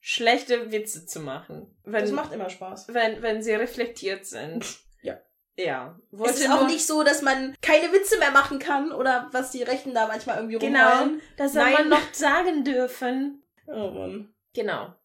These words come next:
Speaker 1: Ja, man, man darf Sachen sagen, solange sie andere Menschen nicht beleidigen im tiefsten Sinne, persönlich
Speaker 2: An-,
Speaker 1: treffen,
Speaker 2: angreifen.
Speaker 1: angreifen.
Speaker 2: Ja, ja, doch.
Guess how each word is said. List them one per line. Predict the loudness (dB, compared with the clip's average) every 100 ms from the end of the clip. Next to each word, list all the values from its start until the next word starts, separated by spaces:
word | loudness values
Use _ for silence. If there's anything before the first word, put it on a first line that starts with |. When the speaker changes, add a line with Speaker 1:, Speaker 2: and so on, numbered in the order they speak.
| _ _
Speaker 1:
Ja, | -2 2 2 2
man, | 0 0
man | 0 0 0 -2
darf | -2 0 0 -6
Sachen | -6 0 0 2 0 0 -2
sagen, | -2 -2 0 -2 -2 -4 -6 -10 _ _
solange | -12 -6 -2 0 0 -4 -6 -4 -4 -6 -8
sie | -8 -8 -4 -4 -4 -6 -12 _ _ -4
andere | -2 -2 -4
Menschen | -2 -2 -2 -6 -8 -6
nicht | -6 -6 -14 _ _ -6
beleidigen | -4 -4 -4 -4 -4 -4 -6 -6 -10 -6 -6 -6 -6 -8 -10
im | -10 -12
tiefsten | -12 -14 -14 -14 -12 -10
Sinne, | -8 -8 -8
persönlich | -6 -6 -6 -8 -8 -10 -12
Speaker 2:
An-, | -10
Speaker 1:
treffen, | -8 -4
Speaker 2:
angreifen. | -2 -2 -4 -8 -10 -6
Speaker 1:
angreifen. | -6 -2 -2 -2 -4 -6
Speaker 2:
Ja, | -8
ja, |
doch. | -8